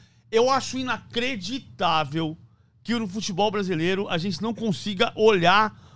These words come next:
pra esse dado. O trabalho precisa de um tempo de amadurecimento.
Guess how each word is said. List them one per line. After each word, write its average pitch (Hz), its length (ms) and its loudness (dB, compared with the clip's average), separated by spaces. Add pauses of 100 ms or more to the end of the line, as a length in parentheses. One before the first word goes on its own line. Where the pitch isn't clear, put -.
(160)
pra 208 260 6
esse 233 540 0 (100)
dado. 147 600 2 (1000)
O 269 160 2
trabalho 185 800 2
precisa 214 760 -2
de 185 140 -6
um 226 140 -4
tempo 220 500 -4
de 214 60 -2
amadurecimento. 214 1120 -2